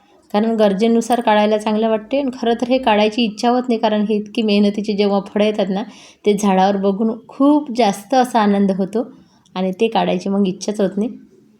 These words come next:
इथे बघा वांग्याला फुलं आले. हे वांगे बघायचे आहे, भरीतचं वांगे आहे की साधं आहे म्हणून. अजून वांगे नाही लागले, फुलं आले आता दोन्ही झाडांना.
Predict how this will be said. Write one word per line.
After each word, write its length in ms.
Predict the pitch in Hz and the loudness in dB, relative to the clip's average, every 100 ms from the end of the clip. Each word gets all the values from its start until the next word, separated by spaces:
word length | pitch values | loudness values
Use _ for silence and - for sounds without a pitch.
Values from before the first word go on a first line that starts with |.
| - | -8
इथे 180 | 190 | -4
बघा 200 | 190 185 | -2 0
वांग्याला 480 | 190 180 175 180 190 | 0 0 0 0 0
फुलं 240 | 202 202 185 | -2 -2 -2
आले. 200 | 175 208 - - _ - | -2 -4 -10 -20 _ -2
हे 60 | |
वांगे 300 | 220 202 202 | 0 2 2
बघायचे 440 | 214 202 185 190 202 | 0 0 -2 -2 -2
आहे, 100 | 214 | -4
भरीतचं 500 | 180 185 214 208 240 | -2 -2 -4 -2 -2
वांगे 260 | 220 214 | -2 -2
आहे 100 | 220 | -2
की 120 | 214 208 | -4 -4
साधं 340 | 208 175 170 | -4 -2 -2
आहे 120 | 185 | -2
म्हणून. 220 | 180 190 269 - _ _ _ _ _ | -2 -4 -6 -10 _ _ _ _ _
अजून 200 | 185 190 | -4 -2
वांगे 320 | 208 180 180 196 | -2 -2 -2 -2
नाही 140 | 226 | -2
लागले, 260 | 220 196 208 | -4 -4 -8
फुलं 280 | - 190 | -4 -4
आले 220 | 185 196 208 | -2 0 -2
आता 180 | 208 | -2
दोन्ही 320 | 208 185 180 202 | -2 -2 -2 -2
झाडांना. 380 | 196 180 185 | -2 -4 -4